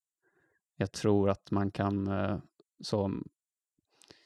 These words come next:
med facit i hand efter den här mandatperioden så, eh, har man ju inte lyckats, liksom. Eh, det, det är väl det som är det tydliga. Och ett annat sånt här, liksom, exempel på det här var ju när Debaser Medis,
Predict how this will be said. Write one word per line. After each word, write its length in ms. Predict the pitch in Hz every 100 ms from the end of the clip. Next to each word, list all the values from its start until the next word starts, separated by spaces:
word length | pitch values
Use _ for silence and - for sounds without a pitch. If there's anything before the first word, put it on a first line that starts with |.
| _ _ _
med 140 | 107 98
facit 340 | 107 104 101
i 20 |
hand 240 | 107 104 110
efter 260 | - -
den 60 | 107
här 80 | 101
mandatperioden 840 | 101 98 - 113 113 104 101 -
så, 340 | - - 104 98
eh, 240 | - - - - - _ _ _ _ _ _
har 280 | - 110 104
man 120 | 104
ju 40 |
inte 140 | 104 107
lyckats, 520 | 104 - - - -
liksom. 220 | - - - - _ -
Eh, 280 | 107 - - - _ _ _ _
det, 300 | - 110 -
det 100 | -
är 60 | 104
väl 260 | 101 107 117
det 120 | 104
som 160 | -
är 40 | 113
det 80 | 110
tydliga. 380 | 113 104 101 - _ - _ _
Och 280 | - 101 - _ - - - _ _ _ _ _ _
ett 160 | - 110
annat 200 | 113 117
sånt 120 | 131
här, 180 | 113 101 - -
liksom, 460 | 110 - 101 101 -
exempel 520 | - - 131 113 101
på 220 | - 120
det 60 | 110
här 140 | 104
var 100 | 101
ju 120 | 101 101
när 340 | 104 101 101
Debaser 420 | 101 101 104 -
Medis, 680 | 107 113 117 113 - - -